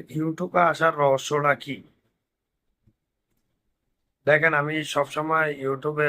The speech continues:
লং ভিডিও আপলোড করি না। সবসময়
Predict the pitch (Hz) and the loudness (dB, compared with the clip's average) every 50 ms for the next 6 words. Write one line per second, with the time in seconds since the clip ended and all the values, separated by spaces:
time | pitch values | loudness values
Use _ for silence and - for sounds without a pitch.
0 | 139 131 131 131 135 135 135 147 147 151 147 147 143 135 - 151 151 147 - - | 0 0 0 0 -2 -2 -4 -4 -4 0 2 2 2 2 0 -2 -6 -6 -4 -2
1 | 151 147 147 147 143 131 117 117 120 - _ _ _ _ _ _ _ _ _ _ | 0 0 0 0 0 0 -2 -4 -4 -8 _ _ _ _ _ _ _ _ _ _
2 | _ _ _ _ _ _ _ _ _ _ _ _ _ _ _ _ _ _ _ _ | _ _ _ _ _ _ _ _ _ _ _ _ _ _ _ _ _ _ _ _
3 | _ _ _ _ _ _ _ _ _ - _ _ _ _ _ _ _ _ - - | _ _ _ _ _ _ _ _ _ -20 _ _ _ _ _ _ _ _ -6 -2
4 | 143 143 139 - 156 160 165 165 165 | -2 -2 0 0 0 0 0 0 0